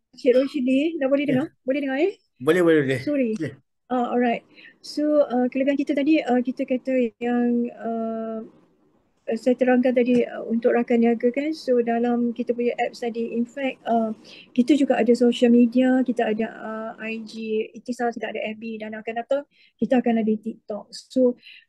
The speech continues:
Speaker 1: untuk pengguna-pengguna yang ingin tahu kita punya bisnes Ikhtisas, kita dah ada website sendiri untuk Ikhtisas. So, sebenarnya,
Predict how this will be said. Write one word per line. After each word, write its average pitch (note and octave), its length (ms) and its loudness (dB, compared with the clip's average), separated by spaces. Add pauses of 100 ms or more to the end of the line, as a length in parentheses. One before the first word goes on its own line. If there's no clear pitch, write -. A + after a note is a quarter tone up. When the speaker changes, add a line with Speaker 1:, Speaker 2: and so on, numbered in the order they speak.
(260)
Speaker 1:
untuk D#4+ 480 2
pengguna-pengguna B3 1040 4
yang A#3 160 2
ingin B3 320 4
tahu B3+ 400 -2
kita A#3 240 -2
punya A#3 320 -2
bisnes A3 640 -8
Ikhtisas, A#3 560 -6
kita A#3+ 320 -2
dah A#3 80 -2
ada A3+ 240 -2
website A3 480 -6
sendiri A3 480 -2
untuk G#3+ 240 -4
Ikhtisas. G#3+ 560 -10 (1800)
So, D4 160 2
sebenarnya, C#4 580 4